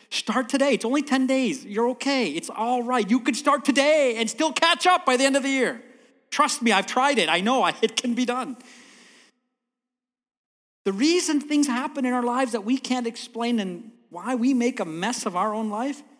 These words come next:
is 'cause we don't read God's manual for our life. You realize it's all in here, right? Most people I talk to, when they make a mess of their life,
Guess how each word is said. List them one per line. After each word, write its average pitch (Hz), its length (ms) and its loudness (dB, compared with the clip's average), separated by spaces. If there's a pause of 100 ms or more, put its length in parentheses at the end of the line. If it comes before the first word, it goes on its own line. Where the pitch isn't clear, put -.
(260)
is 277 80 -8
'cause 285 160 -2
we 285 160 -2
don't 285 180 0
read 277 180 0
God's 277 220 0
manual 285 400 -2
for 285 180 -6
our 285 140 0
life. 294 540 -2 (1120)
You 269 180 4
realize 330 340 4
it's 254 120 -2
all 269 160 6
in 330 140 4
here, 226 180 4
right? 220 300 -2 (1600)
Most 330 260 2
people 285 240 2
I 269 140 4
talk 277 320 -2
to, 277 100 0
when 233 200 2
they 262 140 2
make 294 200 2
a 254 60 2
mess 262 260 0
of 294 60 -2
their 269 140 2
life, 277 500 -2